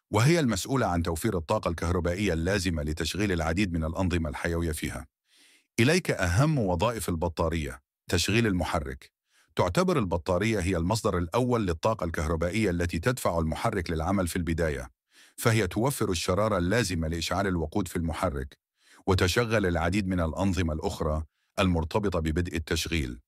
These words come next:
توفير الطاقة الكهربائية للأنظمة الأخرى. بعد تشغيل المحرك، تتولى الدينامو مهمة توليد الكهرباء، ولكن البطارية تستمر في توفير الطاقة الكهربائية للأنظمة الأخرى في السيارة، مثل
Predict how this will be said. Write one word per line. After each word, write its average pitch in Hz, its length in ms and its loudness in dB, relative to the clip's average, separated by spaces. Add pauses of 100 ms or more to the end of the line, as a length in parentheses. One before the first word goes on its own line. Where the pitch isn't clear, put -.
(480)
توفير 151 320 4
الطاقة - 340 0
الكهربائية 92 580 0
للأنظمة 80 500 0
الأخرى. 64 380 -8 (680)
بعد 110 240 4
تشغيل 110 380 0
المحرك، 87 720 -2 (280)
تتولى 104 440 2
الدينامو 85 720 0
مهمة 95 400 2
توليد 85 380 0
الكهرباء، 78 580 -2 (540)
ولكن 156 400 4
البطارية 101 560 2
تستمر 90 520 0
في 92 120 -2
توفير 85 340 -2
الطاقة 85 380 0
الكهربائية 80 640 0
للأنظمة 78 520 0
الأخرى 71 320 -6
في - 80 -10
السيارة، 80 460 -2
مثل 98 420 -2